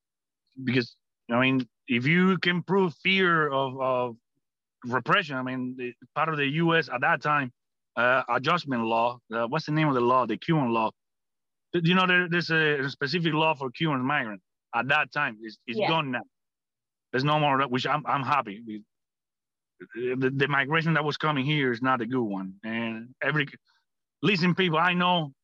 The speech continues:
Speaker 1: the com-, some people were saying that, "Thank you for coming legally and not illegally." I, I, I totally agree with that. The reason why I tried to reach the U S illegally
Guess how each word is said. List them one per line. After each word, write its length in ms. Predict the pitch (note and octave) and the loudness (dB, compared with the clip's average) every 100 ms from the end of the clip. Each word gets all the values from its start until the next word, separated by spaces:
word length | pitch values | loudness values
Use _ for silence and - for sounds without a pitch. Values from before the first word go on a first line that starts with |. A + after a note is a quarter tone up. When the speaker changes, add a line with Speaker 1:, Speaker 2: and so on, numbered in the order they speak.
| - | -6
Speaker 1:
the 100 | B2+ | -2
com-, 240 | F3 F3+ | 0 0
some 280 | - F3 E3 | 0 -2 0
people 240 | F3+ F3 | 0 2
were 140 | F3 E3 | 2 2
saying 340 | E3+ F3 E3+ | 2 2 2
that, 280 | D3+ D3 C3+ - _ _ _ _ - | 2 2 0 -4 _ _ _ _ -4
"Thank 180 | F3+ F3+ | -2 0
you 60 | |
for 120 | E3 | -2
coming 360 | D#3+ F3+ F3+ D#3 | 0 2 2 2
legally 400 | E3+ F3+ F#3 E3+ | 2 2 2 2
and 140 | D3 | 0
not 220 | D3+ E3+ D#3 | 0 2 2
illegally." 420 | D#3+ F#3 F3+ F3+ | 2 2 2 2
I, 120 | D#3+ | 0
I, 220 | F3+ F#3 F#3 | 2 2 2
I 60 | F3 C#3 _ - | -2 -6 _ -4
totally 400 | C4 C4+ B3 A#3+ | -2 0 0 0
agree 340 | G#3+ G3 A3+ | 0 0 0
with 140 | F#3+ C3+ | 0 -4
that. 140 | G#2 _ _ _ _ _ _ | -6 _ _ _ _ _ _
The 100 | C#3+ | 0
reason 320 | D#3 A#3 G#3+ A3+ | 2 2 2 2
why 180 | G#3+ | 4
I 40 | A3 | 2
tried 260 | G3 A3+ | 2 0
to 100 | F3+ | 2
reach 200 | G3+ A3 | 0 0
the 80 | F3+ | 0
U 180 | G3 G3+ | 0 2
S 200 | G#3 E3 E3+ | 2 0 -2
illegally 680 | E3+ E3 F#3+ A3+ B3+ B3 | 0 2 2 0 0 -2